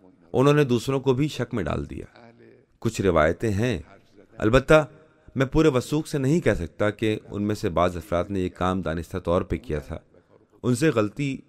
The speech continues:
نہیں ہوئی تھی، بلکہ وہ دشمن سے ساز باز کی وجہ سے ایسا کر رہے تھے۔ ایسا بھی کہا جاتا ہے، یہ بھی احتمال ہے۔ ممکن ہے کہ اس طرح کی صورتحال پیش آئی ہو۔ اس لیے میں آپ سے عرض کروں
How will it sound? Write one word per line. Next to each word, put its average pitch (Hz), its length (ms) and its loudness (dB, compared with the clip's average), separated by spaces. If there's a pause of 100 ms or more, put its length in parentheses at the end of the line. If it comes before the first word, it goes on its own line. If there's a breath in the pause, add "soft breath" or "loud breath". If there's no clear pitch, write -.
نہیں 107 260 -4
ہوئی 85 200 -2
تھی، 98 220 -8 (960)
بلکہ 107 280 4
وہ 143 100 6
دشمن 123 340 0
سے 147 140 0
ساز 104 300 2
باز 113 260 2
کی 143 120 -6
وجہ 117 240 2
سے 131 140 0
ایسا 87 180 -2
کر 80 200 -2
رہے 76 180 -4
تھے۔ - 200 -16 (1040)
ایسا 151 260 6
بھی 170 140 2
کہا 98 220 0
جاتا 78 400 -4
ہے، 73 40 -12 (1200)
یہ 120 200 4
بھی 156 180 2
احتمال 82 460 -2
ہے۔ 62 180 -12 (440)
ممکن 156 340 4
ہے 170 120 2
کہ 160 80 -2
اس 160 140 -2
طرح 127 160 -2
کی 131 120 -6
صورتحال 104 480 -2 (180)
پیش 127 240 2
آئی 78 180 0
ہو۔ 64 160 -10 (1200)
اس - 180 -10
لیے 135 180 6
میں 135 120 2
آپ 120 140 4
سے - 120 0
عرض 147 200 2
کروں - 240 -4